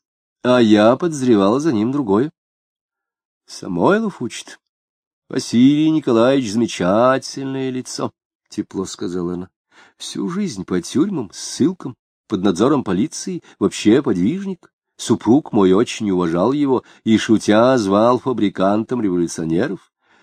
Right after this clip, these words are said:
Меня он недолюбливал, и после смерти супруга перестал посещать. Сын протопопа, дядя у него викарный». «Почему фабрикант революционеров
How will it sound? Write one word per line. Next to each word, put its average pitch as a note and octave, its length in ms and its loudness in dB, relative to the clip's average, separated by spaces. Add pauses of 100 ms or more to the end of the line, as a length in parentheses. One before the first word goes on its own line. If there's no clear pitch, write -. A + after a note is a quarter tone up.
(400)
Меня B3 360 0
он G3 220 4
недолюбливал, G2+ 680 2 (500)
и A2+ 100 4
после D3 360 4
смерти F#3+ 420 0
супруга G#2 480 2
перестал B2 540 0
посещать. - 720 -10 (320)
Сын A3 580 0
протопопа, F3 920 0
дядя F#2 400 -2
у F2 60 2
него F2+ 260 0
викарный». F2+ 960 -4 (1500)
«Почему B2 300 -4
фабрикант G#2+ 800 -4
революционеров F2+ 760 -4